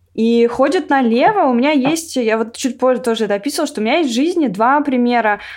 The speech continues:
Одна женщина, которой мужчина сделал, э, каминг-аут, а другой друг, который спит с этими мужиками, которые не сделали <laughs> каминг-аут, и он мне рассказывает, как они то появляются, то исчезают. У них вот такие вот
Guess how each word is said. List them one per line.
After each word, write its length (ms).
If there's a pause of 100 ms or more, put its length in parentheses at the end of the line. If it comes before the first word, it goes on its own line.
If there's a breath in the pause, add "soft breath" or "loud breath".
(120 loud breath)
Одна 260
женщина, 480
которой 320
мужчина 500
сделал, 480 (280 loud breath)
э, 140
каминг-аут, 840
а 260
другой 420
друг, 320
который 320
спит 340
с 100
этими 280
мужиками, 560
которые 420
не 220
сделали 380
<laughs> 20
каминг-аут, 800
и 20
он 140
мне 80
рассказывает, 400
как 160
они 160
то 120
появляются, 720
то 220
исчезают. 680
У 40
них 220
вот 120
такие 320
вот 220